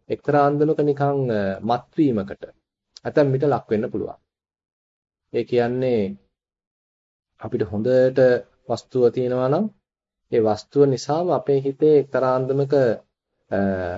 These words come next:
මත්වීමක්. ය, උඩඟු බව කියලා කියන්නත් පුළුවන්, මාන්නය කියලා කියන්නත් පුළුවන්.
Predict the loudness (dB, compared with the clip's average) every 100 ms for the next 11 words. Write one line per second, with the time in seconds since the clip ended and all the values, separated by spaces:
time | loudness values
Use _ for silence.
0 | -12 -16 _ _ _ _ _ -6 -6 -6
1 | -2 0 0 -6 -18 -20 -20 _ _ _
2 | _ _ _ _ _ _ _ _ _ -14
3 | -14 _ _ _ _ _ -8 0 4 4
4 | 6 4 4 2 0 2 2 2 -2 0
5 | 2 4 2 2 0 -2 -2 0 0 0
6 | 0 -2 -4 0 2 2